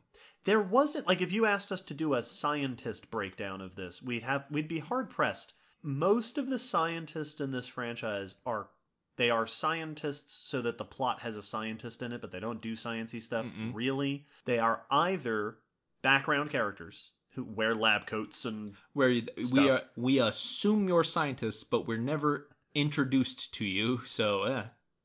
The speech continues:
Speaker 1: Or they are bad guys who are mad scientists, very tropey. Or,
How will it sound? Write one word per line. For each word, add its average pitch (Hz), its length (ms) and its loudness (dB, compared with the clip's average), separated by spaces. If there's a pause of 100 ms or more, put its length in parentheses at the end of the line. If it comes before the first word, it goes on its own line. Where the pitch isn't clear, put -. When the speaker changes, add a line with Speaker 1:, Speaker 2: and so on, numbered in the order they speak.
Speaker 1:
Or 151 580 6
they 120 140 4
are 110 180 4
bad 135 320 4
guys 117 220 4
who 123 100 0
are 107 140 4
mad 95 480 2
scientists, 98 800 -8
very 107 260 -2
tropey. 104 420 -8 (340)
Or, 196 720 6